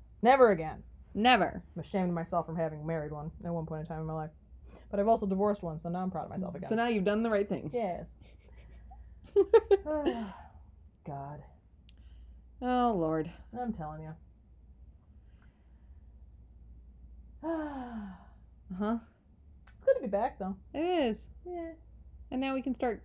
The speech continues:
Speaker 2: keeping track from this point on.
Speaker 1: Yeah. 'Cause, I mean, I, I
Speaker 2: At this
Speaker 1: tried to
Speaker 2: point,
Speaker 1: sit down
Speaker 2: unfortunately,
Speaker 1: and take
Speaker 2: there's,
Speaker 1: notes
Speaker 2: like,
Speaker 1: for
Speaker 2: too
Speaker 1: this,
Speaker 2: many
Speaker 1: but it,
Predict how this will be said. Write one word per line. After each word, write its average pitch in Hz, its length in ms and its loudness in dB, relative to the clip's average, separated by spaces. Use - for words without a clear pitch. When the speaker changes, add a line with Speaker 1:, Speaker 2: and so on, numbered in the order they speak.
Speaker 2:
keeping 226 220 -4
track 220 200 -2
from 190 100 -2
this 202 140 -4
point 185 220 -2
on. 214 260 0
Speaker 1:
Yeah. 277 360 8
'Cause, 330 240 2
I 302 120 0
mean, 294 140 2
I, 277 100 2
I 285 60 2
Speaker 2:
At 285 60 0
this 262 100 0
Speaker 1:
tried 311 140 10
to - 100 0
Speaker 2:
point, 311 140 12
Speaker 1:
sit - 20 6
down 262 100 6
Speaker 2:
unfortunately, 262 380 8
Speaker 1:
and 233 80 6
take 226 80 10
Speaker 2:
there's, - 20 8
Speaker 1:
notes 226 100 12
Speaker 2:
like, 208 180 10
Speaker 1:
for - 40 0
Speaker 2:
too - 120 0
Speaker 1:
this, 202 80 6
Speaker 2:
many 202 180 4
Speaker 1:
but 202 100 8
it, 202 40 8